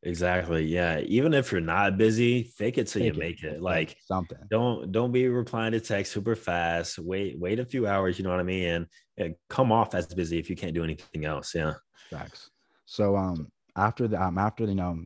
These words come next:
Speaker 2: so they, they got the, they got the texting tips, first date tips. Now we can get into,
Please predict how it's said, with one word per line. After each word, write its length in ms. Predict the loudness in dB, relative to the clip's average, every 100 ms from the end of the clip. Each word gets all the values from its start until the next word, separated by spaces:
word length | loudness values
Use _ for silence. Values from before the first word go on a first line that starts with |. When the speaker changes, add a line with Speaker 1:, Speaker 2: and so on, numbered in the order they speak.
| -10
Speaker 2:
so 120 | -6
they, 120 | -6 -4
they 60 |
got 200 | -2 -2
the, 60 | -4
they 140 | -8
got 140 | -6 -8
the 60 |
texting 380 | -8 -8 -8 -8
tips, 240 | -4 -4 -4
first 260 | -6 -6
date 200 | -4 -4
tips. 320 | -4 -6 -6 -12 _ _ _ -8
Now 160 | -2 -2
we 60 |
can 140 | 0 0
get 140 | 0
into, 600 | 0 -2 -4 -4 -2 -4